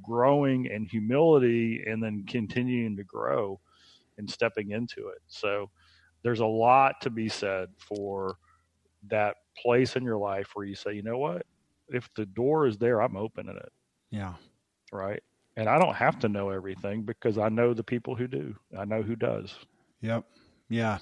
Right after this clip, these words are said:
Speaker 2: And just realizing that we have value that we can give to other people, even in our imperfectness. I mean, this, you know, so here, here, this imposter syndrome that I led off with, uh, had a rash of people right after it. Gregory says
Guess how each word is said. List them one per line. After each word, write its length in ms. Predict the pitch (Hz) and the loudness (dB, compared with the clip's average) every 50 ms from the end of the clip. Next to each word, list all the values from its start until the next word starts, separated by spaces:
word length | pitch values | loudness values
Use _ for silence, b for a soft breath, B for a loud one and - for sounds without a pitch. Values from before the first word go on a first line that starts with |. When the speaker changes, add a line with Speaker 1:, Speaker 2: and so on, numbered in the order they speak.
| - | -4
Speaker 2:
And 140 | 120 127 113 | -4 -2 0
just 240 | 123 127 - - 107 | 0 0 0 -2 -2
realizing 500 | 113 120 113 107 107 110 104 113 117 113 | 0 0 0 0 -2 -2 -4 -4 -4 -4
that 180 | 110 101 90 | -4 -4 -6
we 140 | 104 110 113 104 | -6 -8 -8 -6
have 280 | 95 104 107 107 92 | -6 -8 -8 -8 -10
value 640 | 87 87 90 92 101 113 117 113 110 113 110 113 110 | -10 -10 -10 -8 -8 -8 -6 -6 -6 -8 -8 -10 -10
that 160 | - 113 107 101 | -10 -10 -8 -8
we 240 | 101 101 98 101 | -8 -8 -6 -6
can 180 | 98 - 107 107 | -6 -6 -6 -6
give 280 | 101 98 104 107 101 - | -6 -4 -4 -4 -4 -6
to 100 | 110 101 | -6 -8
other 140 | 101 95 | -8 -8
people, 280 | - - 101 - - - - | -10 -12 -10 -8 -8 -4 0
even 320 | 185 170 175 156 143 131 | 2 4 6 6 6 6
in 260 | - 151 165 156 135 | 6 6 6 8 6
our 520 | - - 104 104 101 101 107 120 127 123 - B B B B B B B B B B B | 4 2 0 -2 2 4 6 6 6 4 2 B B B B B B B B B B B
imperfectness. 1500 | 127 123 117 - - - 127 127 117 - 113 107 107 - - - - _ _ _ _ _ - 107 110 110 95 - - - - B B B B | -2 -2 -2 -2 -2 -2 -2 -2 0 2 0 0 0 -2 -8 -12 -12 _ _ _ _ _ -4 -2 -2 -2 -2 -4 -6 -8 -10 B B B B
I 60 | 131 | 4
mean, 160 | 139 147 143 143 | 6 8 8 8
this, 220 | 147 - - - | 8 6 4 0
you 200 | - 156 151 143 | -4 -4 -2 -2
know, 100 | 139 139 | -4 -2
so 180 | 143 - 160 160 | -2 0 2 4
here, 200 | 139 151 160 139 | 6 6 6 6
here, 200 | - 147 160 143 | 6 6 6 6
this 180 | 120 117 - 123 | 6 6 4 4
imposter 540 | 117 110 - - 120 131 135 - - 127 | 2 2 2 4 4 4 4 4 0 -2
syndrome 480 | 110 - - 113 107 101 104 107 104 101 | 0 0 -2 -2 -4 -4 -4 -4 -4 -4
that 100 | 101 101 | -2 -2
I 140 | 107 113 120 | 0 0 0
led 240 | 117 110 104 101 101 | 0 -2 -4 -4 -2
off 300 | 98 95 98 98 - - | -2 -2 -4 -4 -6 -6
with, 260 | 107 98 95 - - B B B B B B B B B B | -4 -4 -4 -6 -8 B B B B B B B B B B
uh, 220 | - 110 110 107 104 | -4 -2 -2 0 0
had 180 | 101 117 117 | 2 2 2
a 60 | 110 107 | 2 0
rash 480 | 98 95 104 107 107 110 117 - - | 0 0 0 2 4 6 6 6 6
of 60 | 110 - | 6 4
people 260 | - 107 - 110 107 | -2 -4 -2 -2 0
right 200 | 104 104 104 104 | 0 0 0 0
after 300 | 104 104 104 107 - 92 | -2 -2 -2 -2 -4 -6
it. 120 | 85 101 | -6 -4
Gregory 460 | - 117 113 120 107 107 98 98 98 | -2 0 0 0 0 -2 -4 -4 -2
says 360 | 92 - - 101 92 90 90 | -2 -2 -2 -2 -4 -8 -10